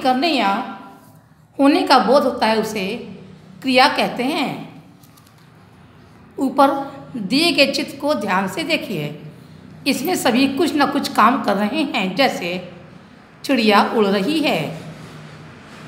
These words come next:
एक चिड़िया पेड़ पर बैठी है, गिलहरी सेब खा रही है, मछली पानी में उछल रही है,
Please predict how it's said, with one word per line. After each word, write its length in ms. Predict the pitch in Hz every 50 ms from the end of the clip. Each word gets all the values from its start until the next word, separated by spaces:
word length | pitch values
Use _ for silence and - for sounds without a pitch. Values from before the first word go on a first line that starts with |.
| - - - - - - -
एक 300 | 262 269 311 349 - - -
चिड़िया 320 | 294 247 240 226 247 262 285 254 -
पेड़ 180 | 233 214 208 208
पर 200 | 208 214 262 285
बैठी 360 | 220 226 180 156 - - 233 214 214 220
है, 220 | 220 214 277 196 160 156 151 - - - - - - - - - - - - - - - - - - - - - - - - - - - - - - 214
गिलहरी 560 | 190 247 277 262 247 226 214 - 220 269 311
सेब 440 | - - - 240 220 277 - - -
खा 180 | - - 220 202
रही 300 | 208 202 190 196 240 269 220 -
है, 180 | - 269 226 185 160 160 160 160 160 - - - - - - - - - - - - - - - - - - -
मछली 480 | 262 254 - - - 240 214 208 233 - - - -
पानी 320 | 254 233 220 220 240 302
में 240 | 320 302 262 240 247
उछल 320 | 277 254 208 - 220 220 208
रही 300 | 208 208 185 214 247 262
है, 280 | 240 - 311 294 247